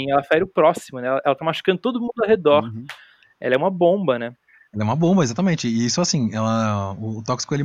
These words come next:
Speaker 3: ele, ele te, ele te mata, porque, assim, a gente já conversou aqui no podcast falando sobre o impacto dentro do, do próprio homem, né?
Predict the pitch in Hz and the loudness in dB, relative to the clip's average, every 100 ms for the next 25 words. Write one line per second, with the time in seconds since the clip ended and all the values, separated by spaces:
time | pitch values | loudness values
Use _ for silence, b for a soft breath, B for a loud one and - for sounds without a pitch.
0 | 143 127 127 127 110 123 117 156 147 151 | -4 -4 -4 -4 -6 -6 -6 -4 -4 -4
1 | 156 120 107 113 110 90 B B B - | -6 -8 -6 -6 -6 -8 B B B -8
2 | 104 117 131 123 117 123 113 110 113 110 | -4 -4 -4 -4 -4 -6 -4 -4 -4 -4
3 | 110 104 - 110 107 104 104 104 104 101 | -4 -4 -4 -4 -4 -4 -4 -4 -4 -6
4 | 110 110 104 107 107 120 - 113 110 110 | -8 -6 -4 -4 -4 -6 -6 -6 -6 -6
5 | 110 104 101 98 92 90 b b b - | -6 -6 -6 -6 -8 -12 b b b -10
6 | 131 156 165 175 104 95 95 | -6 -4 -2 -2 -2 -2 -6